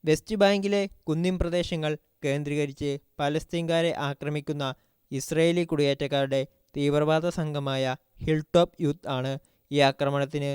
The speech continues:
നേതൃത്വം നൽകിയത്. റമല്ലയുടെ വടക്ക് ഭാഗത്തുള്ള സൈനിക താവളത്തിന് ചുറ്റും ഡസൻ കണക്കിന് കുടിയേറ്റക്കാർ തടിച്ചുകൂടിയതോടെ വലിയ സംഘർഷാവസ്ഥ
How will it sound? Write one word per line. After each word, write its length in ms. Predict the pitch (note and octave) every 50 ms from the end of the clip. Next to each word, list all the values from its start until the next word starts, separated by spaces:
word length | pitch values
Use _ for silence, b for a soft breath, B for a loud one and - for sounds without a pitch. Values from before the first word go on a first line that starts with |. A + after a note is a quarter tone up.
| C#3+ - _
നേതൃത്വം 420 | C#3 C3 C3 C#3+ C#3+ C#3 D3 D3
നൽകിയത്. 440 | D3 C#3 C3+ B2+ A#2 A#2+ A2+ G#2+ G2+ - - - _ _ _ _ _ _ _ _ _ -
റമല്ലയുടെ 680 | C#3+ C#3+ D3+ D#3+ E3+ E3+ F3 F3+ F3+ F3 F3 E3+ F3 E3+ F3 -
വടക്ക് 340 | - C#3 C3+ D3 D#3+ F3+ G3 -
ഭാഗത്തുള്ള 460 | G3 F3 E3+ E3 E3 - E3+ D#3+ D#3 C#3+ C#3+ C#3+ - _ _ _ _
സൈനിക 480 | - D#3 C3 C3+ C#3 D3+ D#3+ E3 E3+ E3+
താവളത്തിന് 680 | E3 E3+ D#3+ D3+ D3+ D3 D3 C#3 D3 D3+ D3 D3 D3 D3+ D#3 - _ _
ചുറ്റും 360 | - C#3 C#3 - D3+ D3 D3 D3 D3+ - _ _ -
ഡസൻ 360 | C#3 C#3 C#3 C#3 - F3 E3+ E3
കണക്കിന് 520 | D#3 E3 D#3 D3 C#3 - C#3+ C#3 C#3 C#3 C#3 C#3+ b b b b b _ -
കുടിയേറ്റക്കാർ 540 | C#3+ C3+ C#3 C#3 C#3 C#3 D3 C#3 C#3+ C#3 C3+
തടിച്ചുകൂടിയതോടെ 880 | - C#3 C3+ B2+ C3+ - - D3+ C#3 C#3+ C#3 C#3+ C#3 C3 C3 C3 B2+ B2 - - _ _ _ _ _
വലിയ 280 | C3+ C3 C3+ D3 D#3+ E3
സംഘർഷാവസ്ഥ 720 | D#3+ F3 D3 D3 C#3 C#3 - - D3+ C3+ C#3 C#3+ - -